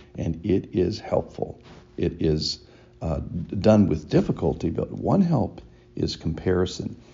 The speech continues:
So the key to looking at forgiveness of others is the forgiveness that God grants to me, and then it's easier to, to extend it to others.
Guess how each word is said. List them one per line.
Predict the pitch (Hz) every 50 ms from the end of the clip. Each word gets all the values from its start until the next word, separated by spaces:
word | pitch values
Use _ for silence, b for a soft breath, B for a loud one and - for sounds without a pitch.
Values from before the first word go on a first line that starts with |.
| B B
So | - - 82
the | 78 80
key | - - - - 160 127 98 - -
to | - - - 95
looking | 104 101 101 - - 87 -
at | 87 - -
forgiveness | - - - 98 117 110 104 107 - 90 - - - B B B B B B B B - - - - - -
of | 92 92 - -
others | - 110 104 - 85 80 82 80 - - -
is | 92 82 -
the | - -
forgiveness | - - 87 85 82 104 95 78 - 76 80 78 - -
that | - 82 82 -
God | - 80 73 71 71 71 - - - - - - - - - - 67
grants | - - 104 - - - - - - - - -
to | - - 76
me, | 90 50 50 - - - - - - - -
and | - 76 78 82
then | 82 76
it's | 73 - - -
easier | - - - - 80 -
to, | - - - - -
to | - 80 -
extend | - - - - - - -
it | - - -
to | - -
others. | 64 - - - - - - -